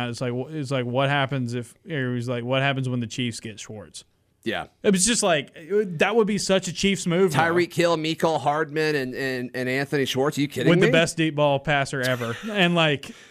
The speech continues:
Speaker 1: yeah.
Speaker 2: Yeah, it's like, oh,
Speaker 1: Oh
Speaker 2: if you
Speaker 1: my
Speaker 2: cover
Speaker 1: God.
Speaker 2: them, okay, Travis Kelce's underneath.
Speaker 1: Yeah,
Speaker 2: Like,
Speaker 1: it's
Speaker 2: are you kidding me?
Speaker 1: They're gonna need, like, I think that's the next step. I don't know what Hill and those guys' contract situations are necessarily.
Speaker 2: I don't either, yeah.
Speaker 1: But, like,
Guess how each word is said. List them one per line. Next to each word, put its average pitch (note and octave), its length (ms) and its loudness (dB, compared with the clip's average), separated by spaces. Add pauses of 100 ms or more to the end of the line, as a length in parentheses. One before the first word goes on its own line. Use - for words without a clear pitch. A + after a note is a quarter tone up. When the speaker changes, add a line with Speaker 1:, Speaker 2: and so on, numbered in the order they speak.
(140)
Speaker 1:
yeah. C#3+ 180 2
Speaker 2:
Yeah, C#3+ 160 4
it's C#3 80 -4
like, E3 140 0
oh, E3+ 80 6
Speaker 1:
Oh - 20 4
Speaker 2:
if D#3+ 80 0
you E3+ 60 0
Speaker 1:
my E3 60 0
Speaker 2:
cover F3 180 2
Speaker 1:
God. D#3 60 -6
Speaker 2:
them, E3 160 2
okay, D3+ 200 0
Travis C#3 260 0
Kelce's A#2 300 -2
underneath. F#2+ 280 -4
Speaker 1:
Yeah, C#3 200 0
Speaker 2:
Like, A2+ 160 2
Speaker 1:
it's - 320 -4
Speaker 2:
are C3+ 40 2
you D3 100 2
kidding C3+ 280 2
me? F3+ 200 0 (320)
Speaker 1:
They're F3+ 180 4
gonna A#3+ 220 2
need, E3+ 260 0
like, D3+ 220 0
I E3+ 100 4
think F3 220 0
that's E3+ 260 0
the D#3 100 -2
next C3+ 260 -2
step. C#3 140 -2
I C3 80 0
don't C#3+ 140 0
know C#3 80 2
what B2 140 0
Hill B2+ 320 0
and A#2+ 240 -2
those B2 160 0
guys' A#2+ 180 0
contract B2 440 -4
situations B2 500 -6
are A#2 100 -4
necessarily. A2 420 2
Speaker 2:
I G#2 40 0
don't G2 140 -2
either, F#2+ 180 -2
yeah. F#2+ 160 -2
Speaker 1:
But, D#3+ 180 2
like, D3 280 -2